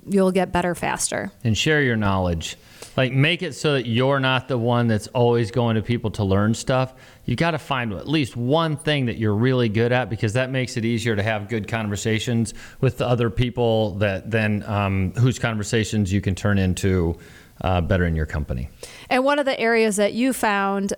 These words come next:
Speaker 1: uh, helpful was just being the technology guru.
Speaker 2: Yeah, I mean, processes and procedures. I would give presentations at, uh, some of the conferences, and,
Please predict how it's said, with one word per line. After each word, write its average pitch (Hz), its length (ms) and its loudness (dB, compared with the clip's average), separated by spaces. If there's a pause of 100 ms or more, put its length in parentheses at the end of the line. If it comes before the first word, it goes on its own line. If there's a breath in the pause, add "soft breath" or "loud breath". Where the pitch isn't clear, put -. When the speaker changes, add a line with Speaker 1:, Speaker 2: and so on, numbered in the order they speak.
Speaker 1:
uh, 190 720 0
helpful 190 420 0
was 175 300 0
just 185 260 0
being 196 500 4
the 190 120 0
technology 175 880 0
guru. 185 500 0 (960 loud breath)
Speaker 2:
Yeah, 190 220 4
I 143 200 -2
mean, 143 240 0
processes 135 640 0
and 117 100 0
procedures. 110 760 0 (160)
I 117 140 4
would 113 100 0
give 110 300 0
presentations 110 960 0
at, 104 400 0
uh, 101 520 4
some 110 200 -2
of 107 60 0
the 107 40 -2
conferences, 104 840 0
and, 98 200 2